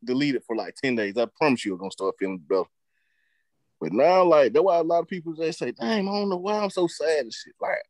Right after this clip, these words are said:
but I know you might have o-, other things going on, but once you, you click on these apps, I'm like, "Shit, my life ain't shit." And then people, like, you, like, video, like, people saying you ain't shit, your life, what you got going on ain't shit. It just heightens,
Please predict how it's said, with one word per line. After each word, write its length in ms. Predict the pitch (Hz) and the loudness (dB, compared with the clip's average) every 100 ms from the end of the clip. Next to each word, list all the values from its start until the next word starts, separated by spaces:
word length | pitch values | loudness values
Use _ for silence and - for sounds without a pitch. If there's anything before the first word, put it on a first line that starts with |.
| - | -10
but 120 | 254 - _ - | -10 -12 _ -2
I 160 | 147 160 | 0 4
know 220 | 175 175 | 4 2
you 100 | 180 | 0
might 180 | 175 143 | -2 -2
have 160 | 143 113 | -2 0
o-, 220 | 165 160 _ | 0 0 _
other 140 | 156 151 | -6 -6
things 240 | 156 151 131 | -6 -6 -4
going 280 | 151 151 | -6 -4
on, 140 | 151 143 | -6 -6
but 100 | 110 | -4
once 200 | 120 147 | -2 -2
you, 160 | 160 156 - _ _ - - - | -2 -4 -6 _ _ -20 -16 -2
you 100 | 240 | 2
click 260 | - 208 | 4 4
on 160 | 202 196 | 6 4
these 180 | 202 170 | 4 4
apps, 400 | 247 220 - - | 2 2 -4 -16
I'm 60 | 127 | -18
like, 160 | - | -14
"Shit, 360 | - - 139 - - _ _ - | -12 -2 -2 -2 -10 _ _ -8
my 120 | 147 | -4
life 260 | 120 101 104 | -4 -4 -8
ain't 200 | 90 78 | -10 -6
shit." 260 | - 135 - | 0 0 2
And 100 | 117 | 2
then 160 | 123 | 2
people, 320 | 117 175 147 131 | 2 0 2 4
like, 180 | 131 | 2
you, 120 | 143 147 - | 0 -6 -2
like, 220 | 135 135 | 0 2
video, 300 | 156 151 139 | 2 4 2
like, 220 | 139 127 | 2 -2
people 240 | 175 180 127 | -4 -8 -8
saying 340 | - 180 180 | 0 2 2
you 140 | 180 175 | 0 -2
ain't 160 | 170 | -2
shit, 260 | - 185 - - | -8 -10 -4 0
your 120 | 151 | 0
life, 220 | 151 127 | 0 -2
what 180 | 135 - | -6 -8
you 60 | 165 | 0
got 200 | 160 123 _ | 0 0 _
going 240 | 160 165 | -4 -2
on 180 | 160 156 | -2 -2
ain't 120 | 151 151 | -4 -6
shit. 260 | - 165 - _ - - - - | -8 -10 -10 _ -20 -20 -20 2
It 120 | 127 | 4
just 300 | 139 135 - - _ _ - - - 64 | 4 2 0 -14 _ _ -20 -14 -4 -2
heightens, 720 | - - 151 135 117 110 | 0 2 2 2 -2 -6